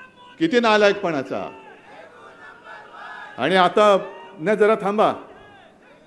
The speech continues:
मी तुम्हाला या सगळ्या गोष्टी ज्या आहेत त्या थोड्याशा वेगळ्या पद्धतीने सांगतोय. तुमच्या समस्या मोदी सोडू शकतात का?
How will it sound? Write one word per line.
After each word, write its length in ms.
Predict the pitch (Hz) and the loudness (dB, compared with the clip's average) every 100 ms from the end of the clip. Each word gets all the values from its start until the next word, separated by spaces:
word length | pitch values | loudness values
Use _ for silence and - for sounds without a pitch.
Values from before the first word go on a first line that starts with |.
| _ | _
मी 120 | 139 196 | -6 -2
तुम्हाला 600 | 190 196 220 220 208 190 - | 2 4 4 2 0 -6 -4
या 160 | 160 220 | 0 0
सगळ्या 280 | 208 185 220 | 0 2 4
गोष्टी 340 | 202 - 226 | 6 4 2
ज्या 140 | 202 | 0
आहेत 160 | 196 202 | 2 2
त्या 360 | 208 214 202 202 | 0 0 0 -4
थोड्याशा 320 | 180 202 220 | -4 -2 -2
वेगळ्या 340 | 202 175 180 214 | 0 0 0 0
पद्धतीने 520 | 202 180 208 220 214 | 0 2 2 0 -2
सांगतोय. 360 | 160 131 - - - _ _ _ _ - _ _ _ _ _ _ - | -4 -6 -10 -16 -20 _ _ _ _ -20 _ _ _ _ _ _ -2
तुमच्या 340 | 160 170 233 | 0 4 4
समस्या 800 | 226 214 226 214 233 233 226 208 | 4 2 2 0 2 4 2 -2
मोदी 300 | 165 196 233 | 0 0 0
सोडू 280 | 196 208 226 | 2 2 2
शकतात 380 | - 208 - 190 | -4 -6 -4 -4
का? 380 | - 233 240 | -2 -2 -2